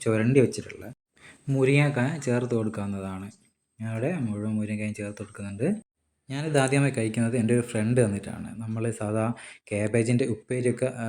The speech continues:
തോരനൊക്കെ കഴിക്കുന്ന അതേ ടേസ്റ്റിൽ. അപ്പോൾ ഞാനൊരു പഴയ കരുതിയതാണ് ഇതേപോലെ ഒന്ന് തയ്യാറാക്കി നോക്കണമെന്ന്. നന്നായിട്ടൊന്ന് ഇളക്കി കൊടുക്കുക. നമുക്കിതിനകത്തേക്ക് അഡീഷണൽ ആയിട്ട് വെള്ളം ചേർക്കേണ്ട ആവശ്യമില്ല. സാധാ ഉപ്പേരി ഇത്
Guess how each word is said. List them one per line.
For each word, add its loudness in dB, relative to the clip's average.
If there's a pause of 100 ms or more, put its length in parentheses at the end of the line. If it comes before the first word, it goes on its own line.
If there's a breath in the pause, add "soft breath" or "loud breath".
(120)
തോരനൊക്കെ 0
കഴിക്കുന്ന -2
അതേ 0
ടേസ്റ്റിൽ. -4 (100)
അപ്പോൾ -14
ഞാനൊരു -4 (100)
പഴയ 4
കരുതിയതാണ് 4
ഇതേപോലെ 0
ഒന്ന് -2
തയ്യാറാക്കി -4
നോക്കണമെന്ന്. -8
നന്നായിട്ടൊന്ന് -2
ഇളക്കി 0
കൊടുക്കുക. 0
നമുക്കിതിനകത്തേക്ക് 0 (440 loud breath)
അഡീഷണൽ -2
ആയിട്ട് 2
വെള്ളം 4
ചേർക്കേണ്ട 4
ആവശ്യമില്ല. 0
സാധാ -2 (100)
ഉപ്പേരി -6
ഇത് -2